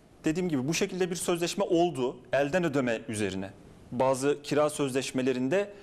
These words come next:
varsayalım üç bin lira üzerinden anlaşıyorlar. Aslında sözlü olarak üç bin üzerinden anlaşıyorlar ama bin T L yazıyor. İki bin lirasını elden alıyor. Ben burada konuyu ikiye ayırmak gerektiğini düşünüyorum. İş yeri kiraları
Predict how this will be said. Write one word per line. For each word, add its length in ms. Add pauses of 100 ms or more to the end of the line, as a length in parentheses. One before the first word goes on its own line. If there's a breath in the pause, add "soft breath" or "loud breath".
(200 loud breath)
varsayalım 500
üç 180
bin 140
lira 120
üzerinden 400
anlaşıyorlar. 800 (500 loud breath)
Aslında 460
sözlü 380
olarak 300
üç 180
bin 60
üzerinden 380
anlaşıyorlar 440
ama 180
bin 140
T 200
L 140
yazıyor. 320 (260)
İki 180
bin 120
lirasını 260
elden 240
alıyor. 240 (360 loud breath)
Ben 180
burada 160
konuyu 280
ikiye 260
ayırmak 300 (240)
gerektiğini 420
düşünüyorum. 420
İş 240
yeri 140
kiraları 500